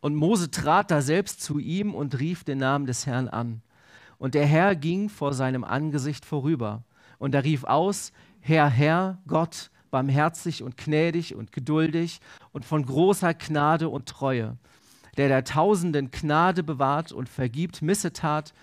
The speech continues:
Übertretung und Sünde, aber ungestraft lässt er niemand, sondern sucht die Missetat der Väter heim an Kindern und Kindeskindern bis ins dritte und vierte Glied.“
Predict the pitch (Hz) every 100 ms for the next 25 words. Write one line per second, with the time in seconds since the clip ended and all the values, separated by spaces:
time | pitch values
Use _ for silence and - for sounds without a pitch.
0 | - - - 139 139 - - 170 175 165
1 | 117 127 131 180 175 175 170 - - -
2 | 123 139 147 196 226 180 - 117 139 -
3 | 143 147 - 160 156 190 151 135 - 135
4 | 135 139 135 - - - 156 180 - 135
5 | 147 170 147 160 143 135 120 - 156 165
6 | 165 120 127 131 143 139 - - - 123
7 | - 165 180 170 156 107 - 151 151 135
8 | - 143 135 131 123 120 - _ - 131
9 | 123 110 - 123 151 98 120 - 127 113
10 | 120 113 107 104 -